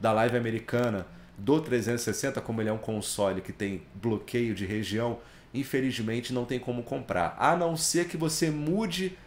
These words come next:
a região da sua Gamertag pra Estados Unidos e logue ela no trezentos e sessenta e compre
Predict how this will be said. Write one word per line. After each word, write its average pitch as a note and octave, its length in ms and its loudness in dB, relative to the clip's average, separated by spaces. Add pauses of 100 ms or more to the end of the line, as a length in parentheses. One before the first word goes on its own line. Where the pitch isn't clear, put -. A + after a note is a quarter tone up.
(220)
a B2 340 8
região B2+ 560 6
da A2+ 100 4
sua B2+ 220 2
Gamertag A#2 560 0
pra A2+ 140 -2
Estados A2+ 400 0
Unidos A#2 400 -2
e C3+ 200 -2
logue B2 420 4
ela A#2+ 180 2
no B2 80 0
trezentos A2 360 -2
e A2 120 -4
sessenta A#2 340 -4
e D3 40 -2
compre D3 580 -2